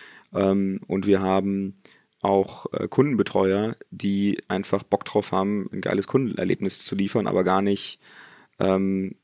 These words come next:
so krass, äh, sich selber challengen wollen. Also niemand muss, ne? Das ist halt wichtig zu verstehen, was braucht man und, und, ähm, und was, was, was, was, was, was will mein Gegenüber? Weil wenn ich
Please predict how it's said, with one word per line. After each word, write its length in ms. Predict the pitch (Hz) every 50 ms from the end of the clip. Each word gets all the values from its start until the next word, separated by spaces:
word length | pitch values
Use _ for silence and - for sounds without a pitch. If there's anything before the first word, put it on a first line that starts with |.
| _ _ _ _ _ _ _ _ _ -
so 260 | - - 98 107 104
krass, 800 | 101 - - - 101 104 107 117 - - - - - - - - _ _
äh, 500 | - 95 98 98 95 98 95 - - -
sich 160 | 95 101 95
selber 260 | 101 101 104 104 101
challengen 460 | - - 120 113 107 98 92 95 92 -
wollen. 360 | - - - - - 104 - _ _ _ _ -
Also 180 | - 101 101 95
niemand 320 | 104 110 110 107 98 92
muss, 360 | 113 123 117 - - - -
ne? 200 | - - 101 98 92
Das 180 | 95 98 -
ist 180 | - - - -
halt 140 | 101 95 98
wichtig 260 | 110 - - 104 -
zu 100 | - 98
verstehen, 580 | - - 98 - - 104 101 107 107 110 104 - - - - - - - - - - _
was 160 | - 104 -
braucht 400 | - - 101 92 95 101 110 -
man 340 | 135 131 139 147 165 180 175 - _ _ _ _ _ _ _ _ _ _ _
und, 280 | - 107 104 101 - -
und, 400 | - - 104 101 101 95 - - -
ähm, 560 | 98 98 98 98 98 98 95 95 92 - - _ _ _ _ _ _ _ _ _ _ _ _ _ _ _
und 100 | - 104 101
was, 220 | 107 - - -
was, 220 | 107 104 - - -
was, 200 | 98 - - -
was, 300 | 98 95 - - - -
was, 240 | 92 - - -
was 160 | 95 95 - -
will 160 | 101 101 101
mein 160 | 104 98 101
Gegenüber? 500 | 101 110 101 95 - 143 143 117 - - - _ - - - - - - - - _ _ _ _
Weil 340 | - 95 95 95 95 95 95 95
wenn 100 | 98 101
ich 300 | 101 95 - - -